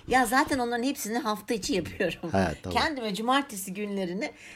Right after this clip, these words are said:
Speaker 1: özel gün olarak adlettim. Yo, ya da ne, ne ettim
Speaker 2: Addettim.
Speaker 1: ben? Ne diyorum?
Speaker 2: Ad-,
Speaker 1: Adletmek.
Speaker 2: addettim.
Speaker 1: Ha, a-, addettim.
Speaker 2: Heh.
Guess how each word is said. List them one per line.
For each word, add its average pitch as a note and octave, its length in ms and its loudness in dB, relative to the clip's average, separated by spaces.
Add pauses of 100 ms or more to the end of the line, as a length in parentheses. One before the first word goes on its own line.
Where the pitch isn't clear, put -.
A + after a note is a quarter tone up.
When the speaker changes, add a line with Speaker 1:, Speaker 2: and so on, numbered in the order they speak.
Speaker 1:
özel G#3+ 380 8
gün G3+ 100 -2
olarak D3+ 440 -2
adlettim. B3+ 600 -2 (320)
Yo, D3+ 200 -2
ya D3+ 260 -2
da D3+ 80 -2
ne, D#3+ 400 -4
ne G#3+ 120 -2
ettim G#3+ 160 -2
Speaker 2:
Addettim. F#3+ 500 6
Speaker 1:
ben? G3+ 80 0
Ne F#3+ 100 -2
diyorum? - 180 -2
Speaker 2:
Ad-, G#2 80 6
Speaker 1:
Adletmek. F3 360 -2
Speaker 2:
addettim. E2 580 0
Speaker 1:
Ha, - 140 -6
a-, F#3 200 -2 (280)
addettim. C#3 540 -4
Speaker 2:
Heh. D#2+ 60 -6